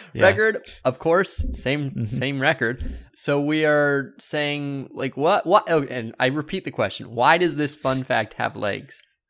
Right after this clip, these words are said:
Speaker 1: I guess people like counting stats, and maybe it's more satisfying to think of getting to that two hundredth strikeout than it is to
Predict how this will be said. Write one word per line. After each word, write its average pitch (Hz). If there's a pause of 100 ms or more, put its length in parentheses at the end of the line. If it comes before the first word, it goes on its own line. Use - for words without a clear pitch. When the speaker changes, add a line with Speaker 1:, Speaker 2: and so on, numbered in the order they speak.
(120)
Speaker 1:
I 117
guess -
people 165
like 123
counting 101
stats, - (100)
and 98
maybe 101
it's -
more 110
satisfying 92
to 90
think 90
of 90 (180)
getting 98
to 110
that 95
two 110
hundredth 107
strikeout 95
than 90
it 90
is 92
to 92